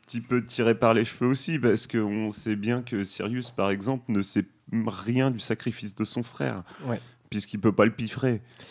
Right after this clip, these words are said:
Speaker 1: Enfin,
Speaker 2: Mais
Speaker 1: quand il en parle, il a pas l'air super content d'avoir un frère, euh,
Speaker 2: Mais
Speaker 1: qui était, qui était mange-mort. Il dit même, euh, que, voilà, ses parents étaient contents qu'il soit mange-mort, mais que, en gros, euh,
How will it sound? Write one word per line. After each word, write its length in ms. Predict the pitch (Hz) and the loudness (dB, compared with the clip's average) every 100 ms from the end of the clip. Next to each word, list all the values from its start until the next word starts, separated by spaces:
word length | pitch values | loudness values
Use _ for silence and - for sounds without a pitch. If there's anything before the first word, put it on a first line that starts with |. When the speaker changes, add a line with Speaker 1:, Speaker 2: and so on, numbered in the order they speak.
| - | 0
Speaker 1:
Enfin, 120 | 113 | 4
Speaker 2:
Mais 60 | 123 | 8
Speaker 1:
quand 220 | 123 - | 6 6
il 100 | 123 | 6
en 80 | 123 | 8
parle, 320 | 127 165 151 | 10 10 10
il 100 | 120 | 8
a 80 | 117 | 8
pas 140 | - | 8
l'air 200 | 123 135 | 6 6
super 500 | - - 120 135 127 | 0 -6 0 2 2
content 400 | - 117 120 151 | 0 -2 2 2
d'avoir 300 | 143 107 101 104 | 4 4 4 2
un 80 | |
frère, 380 | 104 - 127 135 | -2 0 2 2
euh, 320 | 110 95 92 92 | 0 -2 -2 0
Speaker 2:
Mais 80 | 127 | 0
Speaker 1:
qui 140 | - | 0
était, 480 | 104 - 101 98 95 | -4 -2 0 0 -2
qui 80 | - | -2
était 340 | 107 113 107 101 | 0 4 6 6
mange-mort. 720 | 104 104 95 123 151 139 - - - - | 4 2 2 4 6 4 0 -10 -8 -2
Il 100 | 104 | 0
dit 140 | 98 | 4
même, 280 | 110 135 127 | 6 8 8
euh, 120 | 104 | 4
que, 120 | 92 | 4
voilà, 440 | 101 92 117 143 101 | 4 6 8 8 6
ses 140 | - | 2
parents 260 | 90 98 120 | 2 4 4
étaient 180 | 104 98 | 2 0
contents 300 | 101 104 117 | -2 0 -2
qu'il 100 | - | 2
soit 140 | 107 | 2
mange-mort, 540 | 95 98 90 117 143 120 | 4 2 0 4 4 4
mais 140 | 95 | -2
que, 160 | - 90 | 0 0
en 160 | 90 | 2
gros, 200 | 95 104 | 2 2
euh, 280 | 131 98 85 | 2 2 0